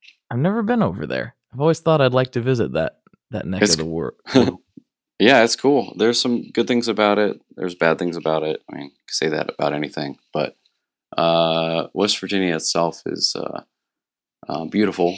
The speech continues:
Speaker 2: mountains and hills and what have you. All the nature is good.
Speaker 1: Mm-hmm. Nice, nice. Well, I guess we can get right into the,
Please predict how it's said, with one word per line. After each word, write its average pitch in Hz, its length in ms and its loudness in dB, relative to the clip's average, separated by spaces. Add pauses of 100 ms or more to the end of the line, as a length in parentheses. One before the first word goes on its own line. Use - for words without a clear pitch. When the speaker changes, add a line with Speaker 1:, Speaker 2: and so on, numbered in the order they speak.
Speaker 2:
mountains 85 480 0
and 82 140 -4
hills 80 400 -2
and 73 260 -8 (1200)
what 92 160 2
have 78 240 0
you. 80 260 0 (140)
All 85 160 0
the 80 100 0
nature 78 540 -6 (240)
is - 120 -8
good. 80 260 -4 (500)
Speaker 1:
Mm-hmm. 110 280 -6 (500)
Nice, - 440 -12 (280)
nice. - 380 -16 (760)
Well, 190 240 -2 (240)
I 185 60 2
guess 247 200 0
we 202 80 -2
can 160 180 0
get 156 120 6
right 143 260 6
into 131 520 2
the, 107 360 6